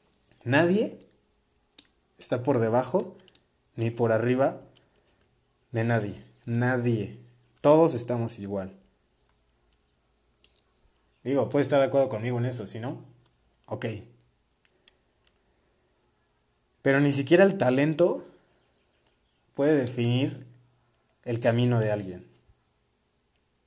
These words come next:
Porque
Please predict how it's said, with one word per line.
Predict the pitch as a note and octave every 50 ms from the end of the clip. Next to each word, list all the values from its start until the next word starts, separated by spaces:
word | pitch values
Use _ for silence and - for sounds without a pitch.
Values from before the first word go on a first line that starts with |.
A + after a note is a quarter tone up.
| _ _ _ _ _ _ _ _ _ _ _ _ _ _ _ _ _ _ _ _ _ _ _ _ _ _ _ _ _ _ _ _ _ _ _ _ _ _
Porque | - A#2 - B2+ B2 A#2+ A#2+